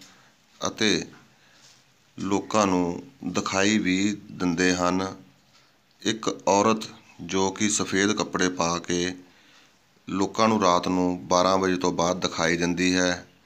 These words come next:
ਮੰਨਣਾ ਜਾਂ ਨਾ ਮੰਨਣਾ, ਇਹ ਤੁਹਾਡੇ ਹੱਥ ਹੈ। ਅਸੀਂ ਤਾਂ ਸਿਰਫ ਤੁਹਾਨੂੰ ਵੀਡੀਓ ਸ਼ੂਟ ਕਰਕੇ ਦਿਖਾ ਰਹੇ ਹਾਂ। ਆਹ ਉਹ ਸੜਕ ਹੈ, ਜਿੱਥੇ ਲੋਕਾਂ ਨੂੰ ਆਵਾਜ਼ਾਂ ਪੈਂਦੀਆਂ ਹਨ ਰਾਤ ਨੂੰ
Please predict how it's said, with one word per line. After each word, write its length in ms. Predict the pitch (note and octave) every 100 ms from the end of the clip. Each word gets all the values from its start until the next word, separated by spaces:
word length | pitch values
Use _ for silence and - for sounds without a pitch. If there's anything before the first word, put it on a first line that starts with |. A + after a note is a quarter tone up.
| - - - - _ G2+
ਮੰਨਣਾ 360 | A2+ A#2+ C3+
ਜਾਂ 180 | B2+ A#2+
ਨਾ 140 | G#2+
ਮੰਨਣਾ, 420 | G2+ F#2+ F#2+ F#2 F#2
ਇਹ 180 | F2+
ਤੁਹਾਡੇ 580 | F2+ F#2+ F#2 E2+ D#2 F2
ਹੱਥ 320 | G2+ G#2 -
ਹੈ। 320 | F2+ F2 F2 - _ _ - _ -
ਅਸੀਂ 180 | G#2 A#2+
ਤਾਂ 120 | A2
ਸਿਰਫ 320 | - F#2+ G2
ਤੁਹਾਨੂੰ 580 | - G2 F2 F2+ F#2 F#2+ - -
ਵੀਡੀਓ 360 | E2 F#2+ G#2+ A2+
ਸ਼ੂਟ 300 | - F#2 E2+
ਕਰਕੇ 500 | F#2+ F#2 F2+ F#2 F#2+ - - -
ਦਿਖਾ 400 | - F2 E2+ E2
ਰਹੇ 220 | E2 F2 F#2
ਹਾਂ। 240 | F#2 F#2 -
ਆਹ 220 | F#2+ A2+ -
ਉਹ 200 | F#2+ C3
ਸੜਕ 340 | C3 F#2+ F2+
ਹੈ, 360 | F2 E2 F#2+ - - - - - - - _ -
ਜਿੱਥੇ 580 | - - - - A2 G2+
ਲੋਕਾਂ 400 | F#2 - F#2+ F#2
ਨੂੰ 260 | F2+ F2 -
ਆਵਾਜ਼ਾਂ 460 | F2 E2+ F2+ G2 F#2+
ਪੈਂਦੀਆਂ 540 | F2+ E2 E2+ E2+ F2
ਹਨ 80 | F2
ਰਾਤ 360 | E2+ E2 D#2+
ਨੂੰ 300 | E2+ F2+ F#2+